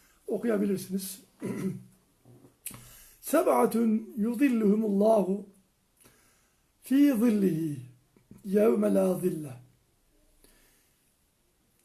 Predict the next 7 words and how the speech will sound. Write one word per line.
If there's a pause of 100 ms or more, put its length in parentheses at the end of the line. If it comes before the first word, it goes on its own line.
(160)
Hiçbir (120)
gölgenin
olmadığı (1000)
o
günde (840)
Allah'ın
gölgesinde,